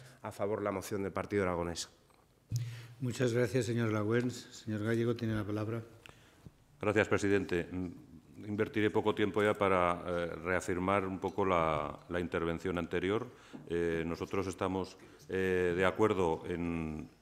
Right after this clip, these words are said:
Speaker 3: en el, en el, eh, el principal de la moción que ha presentado, eh, el P P, o sea, el par,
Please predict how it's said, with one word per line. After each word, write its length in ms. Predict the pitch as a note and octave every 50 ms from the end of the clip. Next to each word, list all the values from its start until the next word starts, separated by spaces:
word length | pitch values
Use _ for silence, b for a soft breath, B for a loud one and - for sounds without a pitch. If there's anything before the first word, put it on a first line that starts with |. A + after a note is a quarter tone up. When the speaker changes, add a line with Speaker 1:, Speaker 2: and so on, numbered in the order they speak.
| _ _
Speaker 3:
en 180 | - G2 F#2+
el, 160 | F#2+ F2+ F2 - F#2+ F2+ F2+ F2+ F2
en 220 | E2+ F2 E2+ E2 E2+
el, 340 | E2+ E2+ E2 F2 E2+ D#2+ - - - - - _ _ - - b b b b b b b b b b b b _ _
eh, 500 | - D#2+ D#2+ D#2+ D#2+ D#2 D#2 D2+ D2 - -
el 100 | D#2+ -
principal 560 | - F#2 F#2 E2+ - F2 - G#2 G2+ G2+ F#2
de 100 | F2+ E2+
la 220 | E2+ E2+ E2 D#2+
moción 320 | D#2 E2+ E2 - G2 F#2 E2+
que 60 | F#2
ha 80 | E2+
presentado, 720 | - E2 F2+ F2 E2 - F2+ F2 E2+ E2 D#2+ D#2 D#2 - -
eh, 300 | E2+ E2+ E2 E2 D#2+ D#2+ D#2
el 120 | D#2 D2+
P 100 | F2+ F2
P, 280 | - - A#2 C3+ C3+ -
o 20 | -
sea, 140 | - G2 F2+
el 100 | F2 -
par, 300 | - G#2+ B2 D3 -